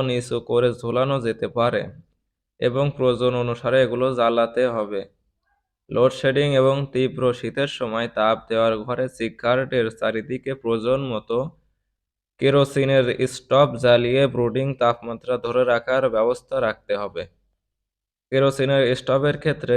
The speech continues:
খেয়াল রাখতে হবে যেগুলো নীলাভ আগুন বের হয় এবং যেগুলো হোটেল রেস্তোরাঁয় ব্যবহৃত হয়। ব্রুডিং তাপমাত্রা কম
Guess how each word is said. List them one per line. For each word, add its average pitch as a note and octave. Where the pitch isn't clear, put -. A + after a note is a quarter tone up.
খেয়াল B2+
রাখতে C#3+
হবে A2+
যেগুলো C3
নীলাভ B2+
আগুন A#2
বের B2
হয় A#2
এবং B2
যেগুলো A#2+
হোটেল A2+
রেস্তোরাঁয় A#2
ব্যবহৃত A#2
হয়। G2+
ব্রুডিং C#3+
তাপমাত্রা C3
কম A2+